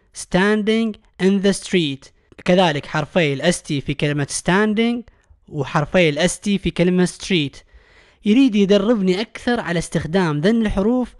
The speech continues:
الصحيحة اللي يجي نسويها. ليش؟ لأن لاحظوا أن بعض التلاميذ يقرون كلمة street ستريت. هذا الشيء خاطئ، لازم الس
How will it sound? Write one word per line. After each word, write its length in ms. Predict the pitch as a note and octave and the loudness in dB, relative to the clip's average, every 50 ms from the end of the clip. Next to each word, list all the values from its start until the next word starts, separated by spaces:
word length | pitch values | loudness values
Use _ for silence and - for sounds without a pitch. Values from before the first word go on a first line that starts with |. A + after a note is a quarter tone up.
| _ - | _ -8
الصحيحة 800 | E3 - - - F3 - - A#3 B3+ B3 G#3+ - A#3+ B3 B3+ B3 _ _ _ _ - - | -8 -6 -4 -4 -4 -2 0 0 0 0 -2 -2 -4 -4 -4 -4 _ _ _ _ -10 -6
اللي 220 | E3 E3 F3 G3+ | -2 0 2 2
يجي 140 | A3+ A3 A#3+ | 2 4 2
نسويها. 540 | A3 - - G3+ F3 D#3 D3 C#3 C3+ C3 - _ - | 2 2 2 2 2 2 2 0 -2 -6 -8 _ -2
ليش؟ 440 | G3+ B3 C4+ B3 G#3 E3+ - - - _ _ _ _ _ - | 2 2 4 4 2 0 -2 -6 -14 _ _ _ _ _ -4
لأن 200 | E3+ F3+ F3+ F#3+ | -2 0 2 2
لاحظوا 440 | G3 A3+ A#3+ G#3+ F3 D#3 D#3 D3+ D3+ | 2 2 0 0 0 -2 -2 -2 0
أن 100 | D3+ D3+ | -2 0
بعض 200 | D#3+ A3 A#3 B3+ | 0 0 2 2
التلاميذ 640 | B3 A#3 - A#3+ A3 G#3+ G#3+ G#3 G#3 G3+ G3 F#3+ F3 F3 | 0 0 0 0 2 2 2 2 2 2 0 0 -2 0
يقرون 560 | D#3+ E3 E3 - - F#3 G3+ G#3 F#3+ D3+ C#3+ | 0 -2 0 0 0 0 2 2 2 0 0
كلمة 540 | - - F3+ F3 D#3+ D3+ D3 C#3 - - - _ _ - - | 0 2 2 2 2 2 0 -2 -4 -8 -18 _ _ -18 -14
street 500 | - - - G3 G#3+ B3 C4 B3+ - - - _ _ _ _ _ | -10 -2 0 2 2 4 2 0 -2 -6 -20 _ _ _ _ _
ستريت. 840 | - - - - C#4 D4 C#4+ - - - - F#3 F#3+ F3+ D#3 C#3+ - - - _ _ _ _ _ _ _ _ - | -16 -8 0 2 2 2 2 -2 -12 -4 0 2 2 2 2 -2 -6 -8 -16 _ _ _ _ _ _ _ _ -2
هذا 220 | F#3+ G3+ G#3+ G#3+ | 0 2 2 2
الشيء 240 | G3+ - - A#3+ A3 | 2 0 0 -2 -2
خاطئ، 440 | - A3+ G#3+ F3 D#3 - D3+ C3+ - - _ _ _ _ _ - | 2 2 2 2 2 -2 -6 -10 -10 -14 _ _ _ _ _ -2
لازم 320 | E3+ F3 F3 D#3+ F3 F#3 | 2 2 2 4 4 2
الس 240 | - - - - B3+ | 2 2 2 0 2